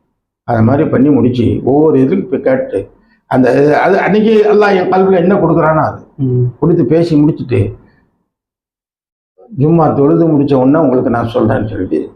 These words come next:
Speaker 1: தொழுது முடிச்ச உடனே எழுந்திருச்சு விஷயத்தை சொன்னேன். "உங்களால என்ன முடியுமோ, எத்தனை மூட முடியுமோ, அதை நீங்க எழுதிக்கிடுங்க. உங்களை பின்னால வந்து நிர்வாகத்தை சந்திப்பாங்க."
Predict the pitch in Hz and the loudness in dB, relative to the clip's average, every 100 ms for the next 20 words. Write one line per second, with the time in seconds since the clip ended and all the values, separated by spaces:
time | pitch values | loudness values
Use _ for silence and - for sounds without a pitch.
0 | _ 147 180 165 123 165 - 135 156 143 | _ 0 2 2 0 0 0 0 2 2
1 | 127 127 113 110 95 101 107 135 117 101 | 2 2 0 -2 -4 -4 -2 -2 -2 -6
2 | 92 90 - _ _ _ _ 107 117 139 | -8 -12 -16 _ _ _ _ -4 0 0
3 | 165 170 117 139 220 269 247 170 180 175 | 0 0 0 2 4 4 2 2 2 2
4 | 139 123 143 - - 208 156 170 214 156 | 0 0 -2 -2 -2 0 2 2 0 2
5 | 151 131 110 - - _ _ 117 147 156 | 0 0 -2 -8 -14 _ _ -2 0 2
6 | 175 - 123 165 165 127 123 127 175 - | 2 2 2 2 2 0 0 -2 -4 -4
7 | 131 143 135 151 165 175 131 117 123 202 | 0 0 2 0 0 0 0 0 -2 -2
8 | - 143 151 160 135 135 139 117 117 110 | -4 -2 0 0 0 -2 -4 0 0 0
9 | 87 | -6